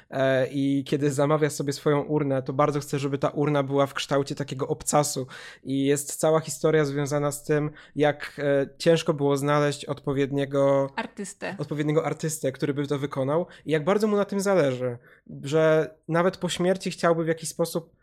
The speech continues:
Speaker 1: mm,
Speaker 2: Performować.
Speaker 1: tak, performować samego siebie, ale też, że to jest e, część jego osoby, że właśnie Lula jest częścią jego osoby.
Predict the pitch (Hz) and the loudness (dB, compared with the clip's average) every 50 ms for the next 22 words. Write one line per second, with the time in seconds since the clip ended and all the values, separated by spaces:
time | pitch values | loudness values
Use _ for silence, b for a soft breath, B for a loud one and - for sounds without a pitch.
0 | _ _ - 147 151 156 151 151 151 151 151 247 240 226 226 214 214 208 202 196 | _ _ -8 -6 -4 -2 -2 -2 -2 -4 -4 -6 -6 -6 -6 -6 -4 -4 -4 -6
1 | 180 190 190 - - - - - - 175 160 - - 175 170 - - 175 165 185 | -6 -8 -10 -12 -14 -20 -20 -4 0 2 2 4 4 2 2 4 2 0 2 2
2 | 180 175 180 170 - - 170 170 156 156 156 - 202 226 226 196 190 185 196 180 | 2 2 0 0 0 -2 -2 -2 -2 -2 -4 -4 -4 -4 -2 -2 0 0 -2 -4
3 | 180 185 185 - 185 185 180 185 - - _ _ _ _ _ _ - 156 160 165 | -4 -4 -4 -2 -2 -2 -2 -4 -8 -18 _ _ _ _ _ _ 0 2 2 2
4 | 160 165 - 190 185 190 180 - - - 165 165 170 160 170 165 160 160 - 160 | 2 0 0 0 0 0 -2 -4 -8 -8 -4 -2 2 4 4 4 4 4 2 0
5 | 127 123 123 117 135 131 156 151 151 165 151 156 196 220 208 190 180 175 165 170 | 0 0 -2 -4 -2 -2 -4 -2 0 0 2 4 6 6 8 8 6 4 2 0
6 | - 190 185 175 - - 175 170 170 165 165 160 156 156 - 135 120 117 | 0 0 0 0 0 -2 0 2 2 4 4 2 2 0 -2 -4 -4 -4